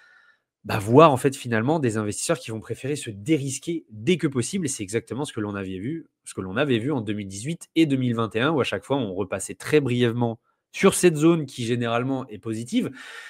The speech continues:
mais on repartait très vite à la cave, puisque, évidemment, ces investisseurs partaient du marché et ne voulaient plus en entendre parler. Donc là, on est vraiment dans cette situation qu'on ne voulait pas forcément voir, mais dans laquelle on est, encore une fois,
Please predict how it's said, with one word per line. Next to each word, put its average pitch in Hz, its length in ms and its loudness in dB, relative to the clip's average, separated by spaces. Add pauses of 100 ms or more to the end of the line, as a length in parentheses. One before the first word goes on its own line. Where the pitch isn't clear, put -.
(220)
mais 143 80 0
on 143 40 0
repartait - 320 -2
très - 240 -2
vite 165 180 -2
à 120 60 4
la 107 100 2
cave, 160 200 4
puisque, - 220 -8
évidemment, 117 460 0
ces 107 220 -4
investisseurs 98 420 -4
partaient - 380 4
du 135 100 -2
marché 175 640 0 (100)
et 151 60 0
ne 123 200 2
voulaient 107 320 -2
plus 156 140 -8
en 147 140 -2
entendre 127 280 -6
parler. 117 320 -4
Donc 95 200 -14
là, 151 80 2
on 127 80 2
est 104 60 0
vraiment 120 280 0
dans 147 80 -2
cette - 220 -8
situation 135 560 -4 (500)
qu'on 214 160 4
ne 196 80 6
voulait 180 220 8
pas 165 120 4
forcément 120 440 -2
voir, 185 220 2
mais 131 100 -2
dans 110 100 0
laquelle 170 320 0
on 135 140 -2
est, 107 100 -4
encore 107 240 -8
une 82 120 -16
fois, 135 220 0